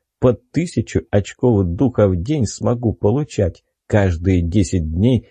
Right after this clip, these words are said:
смогу ставить новую стелу, а дальше больше и быстрее.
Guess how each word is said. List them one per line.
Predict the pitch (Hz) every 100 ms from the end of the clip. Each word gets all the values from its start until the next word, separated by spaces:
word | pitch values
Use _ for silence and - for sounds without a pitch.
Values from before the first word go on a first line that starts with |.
| _
смогу | - - 85 101 139
ставить | 120 - 107 98 92 -
новую | 107 104 95 92
стелу, | - - - 139 127 117
а | 117
дальше | 104 151 208 170 - 160
больше | 110 87 87 151 196 165 170
и | - 180
быстрее. | 214 131 120 - - 110 110 104